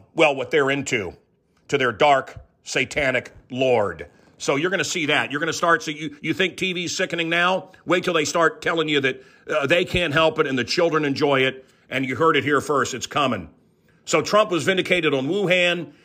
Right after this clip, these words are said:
Uh, he's got a social media platform. I'm very close to, to him and that, and that, uh, camp there. He's got a platform coming. Ghislaine Maxwell, you know her?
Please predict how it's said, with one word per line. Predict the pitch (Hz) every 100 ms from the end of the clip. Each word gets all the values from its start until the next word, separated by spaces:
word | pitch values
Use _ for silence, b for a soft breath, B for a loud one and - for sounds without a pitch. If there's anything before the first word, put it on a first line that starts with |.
| B B -
Uh, | 139 135 120
he's | 113 160
got | 165 147
a |
social | - 190 190 185
media | 156 170 180 175
platform. | 160 170 165 160 165
I'm | 135
very | 123 160
close | - 160 160
to, | 151 135
to | - 117
him | 165 160
and | 123
that, | 139 143 - b b b b
and | - 127 139
that, | 143 143
uh, | 139 120 -
camp | - 175 175
there. | 131 160 160 160 151
He's | 147
got | 143 135
a |
platform | - 160 160 165 143
coming. | 151 160 160 156 B B B B B B -
Ghislaine | 156 180 202 185
Maxwell, | 180 175 151 123
you | 123
know | 151 156
her? | 160 165 180